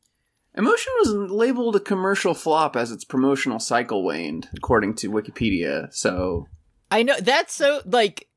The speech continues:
Speaker 2: yeah, because before that, you made one of the, like, most popular, you made Gangnam Style.
Speaker 1: She
Speaker 2: And
Speaker 1: did
Speaker 2: then,
Speaker 1: make Gangnam Style.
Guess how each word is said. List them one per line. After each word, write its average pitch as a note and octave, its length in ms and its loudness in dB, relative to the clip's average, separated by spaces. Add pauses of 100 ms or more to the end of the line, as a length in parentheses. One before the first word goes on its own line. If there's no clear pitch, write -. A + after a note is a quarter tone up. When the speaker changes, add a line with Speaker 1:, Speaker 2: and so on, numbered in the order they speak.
(260)
Speaker 2:
yeah, G3+ 360 4
because D#3+ 580 -2 (160)
before D3+ 480 2
that, G#3 400 2
you C#3+ 220 -2
made C3+ 400 2
one B2 240 0
of A#2 140 -6
the, B2 100 0
like, A#2 260 0
most A#2 340 -4
popular, G#2+ 460 -6
you D#3 200 0
made E3 280 2
Gangnam C3+ 380 0
Style. F2+ 560 -6 (260)
Speaker 1:
She - 220 -2
Speaker 2:
And C3 120 2
Speaker 1:
did - 80 2
Speaker 2:
then, B2+ 120 4
Speaker 1:
make C3+ 160 2
Gangnam A#2 280 -2
Style. A#2+ 520 -10